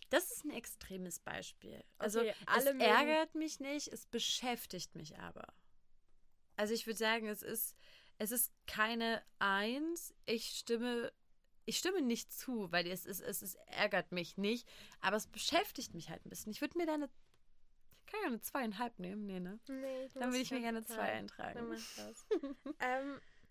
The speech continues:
Speaker 2: würde ich auch tatsächlich mitgehen, einfach weil ich das schön finde. Also ich muss immer ans Beispiel denken, was meine Lehrerin zu uns gesagt hat. Sie so, ja, alle dachten, die Erde sei flach,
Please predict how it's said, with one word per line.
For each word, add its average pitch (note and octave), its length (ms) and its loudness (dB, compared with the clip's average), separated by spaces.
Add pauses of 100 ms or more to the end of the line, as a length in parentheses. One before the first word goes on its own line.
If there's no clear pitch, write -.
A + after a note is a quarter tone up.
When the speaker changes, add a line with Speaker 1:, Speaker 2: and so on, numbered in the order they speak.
(720)
Speaker 2:
würde E4 220 2
ich - 140 -8 (100)
auch A#3+ 260 0 (540)
tatsächlich B3+ 520 -6
mitgehen, A#3+ 640 -8 (640)
einfach C#4 520 -2
weil A#3 220 0
ich A#3 180 -2 (760)
das A#3+ 220 -4
schön B3 240 -4
finde. F#3 480 -10 (160)
Also A3+ 340 0 (260)
ich B3 120 -8
muss C4+ 200 -2
immer A#3+ 180 -6
ans A3+ 180 -6
Beispiel A3+ 400 -6
denken, A3 540 -10
was A3+ 160 -10
meine A3 260 -4
Lehrerin G#3 540 -8
zu - 100 -14
uns G#3 180 -14
gesagt G#3+ 260 -10
hat. A3 40 -20
Sie A3+ 100 -14
so, A3+ 60 -10
ja, A3+ 240 -6 (1080)
alle C4+ 240 4
dachten, B3 340 -4
die G#3+ 60 -4
Erde A3+ 240 -4
sei G#3+ 160 -2
flach, A3 280 -8